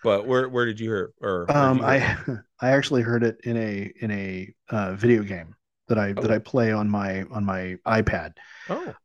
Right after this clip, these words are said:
Speaker 2: Um, there is, there is a character named Achates who is female
Speaker 1: Mm-hmm.
Speaker 2: and essentially a cleric, um,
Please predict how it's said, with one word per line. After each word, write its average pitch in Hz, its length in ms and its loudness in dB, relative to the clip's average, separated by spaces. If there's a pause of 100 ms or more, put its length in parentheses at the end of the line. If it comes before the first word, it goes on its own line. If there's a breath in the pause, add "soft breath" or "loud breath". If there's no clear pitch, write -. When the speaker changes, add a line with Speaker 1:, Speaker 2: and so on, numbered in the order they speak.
(140)
Speaker 2:
Um, 110 400 4
there 113 200 6
is, 110 220 4
there 127 160 4
is 123 100 4
a 147 60 6
character 135 320 4
named 113 240 2
Achates 110 640 -4 (160)
who 123 180 6
is 110 300 2 (720 soft breath)
female 147 640 4 (420)
Speaker 1:
Mm-hmm. 113 160 -8
Speaker 2:
and 113 580 2
essentially 120 460 0
a 95 60 -8
cleric, 107 540 -2 (460)
um, 107 680 4